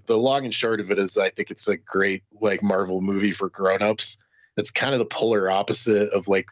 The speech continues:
the, like, Tom Holland Spider-Man movies, which I think are very much directed at, like, teenagers and kids and stuff. Eternals is, like, the first M C U movie that I felt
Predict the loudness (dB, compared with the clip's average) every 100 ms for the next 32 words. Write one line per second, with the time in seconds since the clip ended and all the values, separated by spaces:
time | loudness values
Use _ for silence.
0 | -6 -2 -2 0 0 0 0 -2 -2 0
1 | 0 0 -2 -2 0 0 0 0 0 0
2 | 2 0 0 0 -2 -2 -4 -2 0 0
3 | -2 -2 -2 -2 -4 -2 -2 -2 -6 _
4 | _ _ _ -4 2 2 4 2 2 -2
5 | 0 0 0 0 0 0 0 -2 2 4
6 | 4 2 0 0 0 -2 -4 -2 -2 0
7 | -2 -2 -2 0 0 0 2 2 2 2
8 | 0 0 0 0